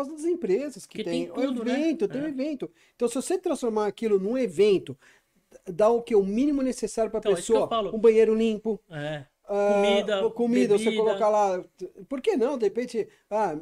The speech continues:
Speaker 1: é, vou dar exemplo, assim, McDonald's, de repente, lanchonetes que queiram, hamburguerias, pizzas,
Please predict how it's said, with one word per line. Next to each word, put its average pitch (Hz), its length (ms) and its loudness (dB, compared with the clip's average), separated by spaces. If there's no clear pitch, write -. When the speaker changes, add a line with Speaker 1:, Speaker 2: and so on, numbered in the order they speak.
Speaker 1:
é, 175 240 -6
vou 180 140 -8
dar 220 160 -4
exemplo, 214 340 0
assim, 196 160 -6
McDonald's, 202 640 0
de 160 60 -8
repente, 202 340 -4
lanchonetes 240 800 -2
que 180 120 -14
queiram, 208 320 0
hamburguerias, 185 920 -4
pizzas, 247 500 -2